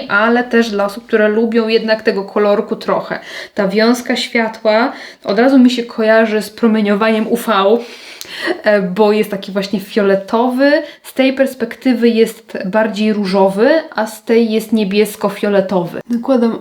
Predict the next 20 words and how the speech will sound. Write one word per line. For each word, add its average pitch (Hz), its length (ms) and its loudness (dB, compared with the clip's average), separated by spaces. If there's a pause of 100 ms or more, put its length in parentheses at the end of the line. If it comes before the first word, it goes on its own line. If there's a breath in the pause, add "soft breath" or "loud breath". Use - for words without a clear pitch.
bazę 226 440 -2
na 208 120 -4
powieki 226 520 -4
i 208 80 -4
bierzemy 202 360 0
się 214 100 -8
za 185 80 -4
te 185 140 -8
błyszczące 214 580 -2
cienie 175 540 -2
i - 120 -8
tak 185 240 -8
mnie 180 220 -2
ciągnie 180 500 -4
do 165 140 -6
tego 170 420 -6
zimnego 170 500 -6
blasku, 165 500 -8
tego - 280 -12
lekko 170 480 -10